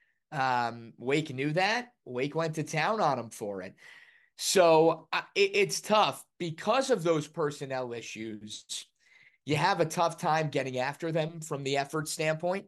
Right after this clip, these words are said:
because even if they did show up ready to go, your strengths and your strengths, your strengths are your strengths and your weaknesses are your weaknesses. And there's only so much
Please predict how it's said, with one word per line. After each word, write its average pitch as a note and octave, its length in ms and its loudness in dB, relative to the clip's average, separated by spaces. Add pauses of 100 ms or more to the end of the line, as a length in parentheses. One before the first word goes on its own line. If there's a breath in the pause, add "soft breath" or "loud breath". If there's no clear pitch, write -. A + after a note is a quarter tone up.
(360)
because C3 340 -2 (160)
even D#3+ 320 0
if D3+ 200 0 (640)
they C3 140 -2
did D3 300 -2
show D#3+ 300 4
up D#3+ 200 2
ready E3+ 240 0
to E3+ 100 -2
go, G3 480 -2 (280 soft breath)
your C3+ 140 -6
strengths F3 420 -2
and D3 80 -6
your C3+ 100 -6
strengths, D#3 640 -2 (100)
your C#3+ 200 -6
strengths G3+ 420 0 (100)
are F#3 220 4
your D3+ 160 2
strengths A2 520 -10
and C#3+ 180 -4
your C3 100 4
weaknesses C3 720 -4
are C3 200 0
your A#2 180 -4
weaknesses. C#3+ 760 -10 (420 soft breath)
And C3+ 120 -8
there's C3 160 -2
only D3+ 240 2
so C#3+ 260 0
much C3+ 540 -4